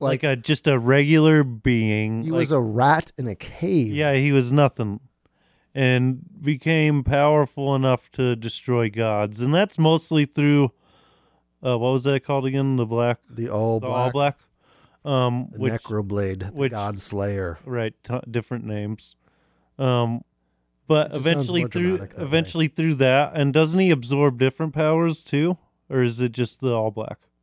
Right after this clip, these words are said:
Speaker 2: It's just the All Black. You,
Speaker 1: I
Speaker 2: you're getting Null, and 'cause Null started to
Speaker 1: D-, yeah,
Speaker 2: absorbing
Speaker 1: he,
Speaker 2: everyone
Speaker 1: yeah,
Speaker 2: who
Speaker 1: I was
Speaker 2: took
Speaker 1: gonna say he started absorbing powers. I mentioned that earlier.
Speaker 2: Or he
Speaker 1: Um,
Speaker 2: just st-, s-
Speaker 1: he, 'cause he absorbed the void, like I said,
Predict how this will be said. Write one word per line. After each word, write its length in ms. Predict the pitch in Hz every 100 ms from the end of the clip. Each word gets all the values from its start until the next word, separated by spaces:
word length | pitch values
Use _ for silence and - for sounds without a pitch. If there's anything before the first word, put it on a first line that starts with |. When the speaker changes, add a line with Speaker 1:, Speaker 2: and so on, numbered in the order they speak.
| _
Speaker 2:
It's 160 | 156 135
just 220 | 156 135
the 100 | 139 123
All 160 | 117
Black. 440 | 113 104 104 - - _ _ _ _ _ _ _ _ _ _ _ _ _ _
You, 140 | 147 170
Speaker 1:
I 40 |
Speaker 2:
you're 100 | 175
getting 380 | 165 175 156 143
Null, 500 | 135 135 139 123 143 _
and 440 | 139 131 123 123 151
'cause 200 | 131 113
Null 240 | 127 131
started 400 | - 123 113 117
to 100 | 113
Speaker 1:
D-, 280 | 101 151 156
yeah, 120 | 151
Speaker 2:
absorbing 240 | 127 135 156
Speaker 1:
he, 160 | 151 143
Speaker 2:
everyone 180 | 139 147
Speaker 1:
yeah, 140 | 135
Speaker 2:
who 60 | 123
Speaker 1:
I 20 |
was 100 | 120
Speaker 2:
took 60 | 135
Speaker 1:
gonna 120 | 131
say 260 | - 139 120
he 140 | 135
started 420 | - 131 120 113
absorbing 920 | 113 110 110 113 113 110 107 107 120 117
powers. 480 | 117 107 104 107 107
I 120 | 110
mentioned 380 | 104 98 107 101
that 120 | 104
earlier. 420 | 104 107 107 107 101 _ _ _ _ _ _ - _
Speaker 2:
Or 100 | 127
he 160 | 131 160
Speaker 1:
Um, 80 | 135
Speaker 2:
just 320 | 175 - -
st-, 260 | - 147 -
s- 80 | 165
Speaker 1:
he, 160 | 147
'cause 220 | 139 147 131
he 100 | 147
absorbed 400 | 120 135 135 117
the 80 |
void, 420 | 110 113 120 113 117
like 220 | 113 113
I 40 |
said, 360 | 104 120 113